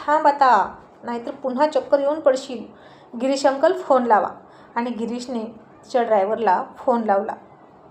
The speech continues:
तर तो घरी गेला होता, कारण आर्यननं त्याला घरी जायला सांगितलं होतं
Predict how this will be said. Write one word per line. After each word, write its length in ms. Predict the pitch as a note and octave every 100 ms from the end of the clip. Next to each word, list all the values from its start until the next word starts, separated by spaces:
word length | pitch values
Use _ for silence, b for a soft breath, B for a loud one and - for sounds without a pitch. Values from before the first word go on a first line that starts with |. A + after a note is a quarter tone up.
| -
तर 80 | -
तो 220 | G#3+ A#3+
घरी 280 | A3 G#3+ B3
गेला 240 | C4 D4 C#4+
होता, 300 | C4+ G#3+ - - B B B
कारण 240 | - C4+ C#4
आर्यननं 600 | A3 A3+ A#3 C#4 D4+ A3+
त्याला 280 | G#3 A#3+ B3+
घरी 260 | B3 A#3+
जायला 240 | B3 A3+ A#3+
सांगितलं 400 | B3+ A3 A#3 C#4
होतं 160 | D4